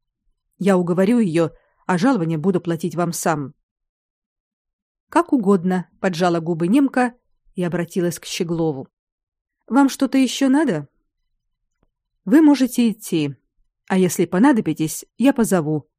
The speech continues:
чуть поразмыслив, изрек Щеглов. Дождавшись, пока за камеристкой закроется дверь,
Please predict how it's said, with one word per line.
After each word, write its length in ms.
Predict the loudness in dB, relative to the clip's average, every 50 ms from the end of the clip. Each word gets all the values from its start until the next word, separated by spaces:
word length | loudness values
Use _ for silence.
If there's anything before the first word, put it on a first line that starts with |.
| _ _ _
чуть 220 | -4 -4 -4 -2
поразмыслив, 640 | -2 -2 -2 -2 0 2 0 0 2 0 -4 -4 -4 -2
изрек 360 | -4 -2 -2 -2 -4 -4 -4
Щеглов. 540 | -6 -6 -4 -4 -2 -2 -2 -4 -4 -8 -20 _ _ _ _ _ _ _ _ _ _ _ _ _ _ _ _ _ _ _ _ _ _ _ _ _ _ _ _ _ _ _ _ _ _ _ -6
Дождавшись, 800 | -2 0 0 0 2 2 0 0 0 -2 -2 -2 -2 -2 -4 -6
пока 260 | -6 -6 -4 -2 -4
за 100 | -4 -2
камеристкой 540 | -2 -2 0 0 0 0 -2 -4 -4 -4 -2
закроется 560 | -2 -2 -2 -2 0 0 0 -2 -2 -4 -4 -4
дверь, 340 | 0 0 0 0 0 -4